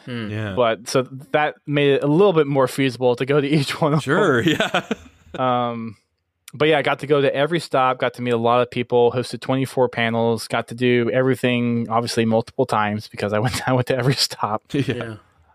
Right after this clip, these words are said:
Speaker 1: Yeah.
Speaker 3: Um, got to do something on main stage, which I was the only community panel on main stage, which was the, the Halo Outpost Discovery game show,
Speaker 1: That's so
Speaker 3: which is
Speaker 1: cool.
Speaker 3: where we did,
Speaker 2: Ooh.
Speaker 3: uh, basically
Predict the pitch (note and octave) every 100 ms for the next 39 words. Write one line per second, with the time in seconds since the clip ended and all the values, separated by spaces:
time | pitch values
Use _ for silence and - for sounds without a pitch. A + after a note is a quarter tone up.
0 | _ B2+ B2+ B2+ B2 A#2+ A2+ A2 _ _
1 | _ _ _ _ _ _ _ _ _ _
2 | _ D3 C#3 - - C#3+ C#3+ C#3+ C3 D3
3 | C3+ D3 C3+ C3+ C3+ C#3+ C3+ - A2+ A#2+
4 | C3 A#2+ A#2 - B2+ C#3 B2+ C3+ C#3+ C#3
5 | C#3 C3+ C3 C3 B2+ B2 B2+ C3 B2+ A2
6 | - A2+ - A#2 G#2+ - G#2+ A2 G#2+ G#2+
7 | F2 _ _ - A#2 A#2+ B2 A#2+ A2 B2+
8 | - A#2 B2+ A#2 A#2 A#2 A#2+ B2+ A2 F2+
9 | C3 - _ _ _ _ _ _ _ -
10 | G#2+ - A#2 A#2+ A#2+ - B2+ A#2+ A#2+ A#2+
11 | A#2 A2+ A2+ E2+ A2 A2+ A2 G#2+ G#2 G2+
12 | - _ _ _ _ B2+ C#3 - C#3 C3+
13 | B2+